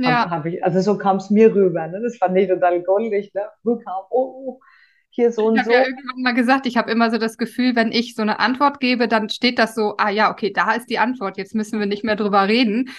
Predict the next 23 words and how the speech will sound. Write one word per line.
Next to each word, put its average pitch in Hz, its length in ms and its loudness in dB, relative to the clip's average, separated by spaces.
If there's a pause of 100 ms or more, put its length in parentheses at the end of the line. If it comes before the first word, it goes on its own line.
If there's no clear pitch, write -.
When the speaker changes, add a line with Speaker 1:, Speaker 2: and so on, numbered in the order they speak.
(100)
Speaker 2:
Deswegen 220 240 2
hab 233 120 2
ich 247 80 -2
ja 220 80 4
immer 226 140 -2
gesagt, 233 280 -4 (160)
macht 220 340 -2
ihr 277 200 0
erstmal 302 640 0
und 240 360 -4
ich 240 160 -2
meld 254 220 2
mich 262 140 -4
dann 233 100 0
später 262 380 0
nochmal 240 260 2
und 214 80 -2
sag 233 220 2
so, 233 100 -4
was 202 200 -2
meine 226 420 0
Ansicht 196 440 -4
ist. 269 280 -2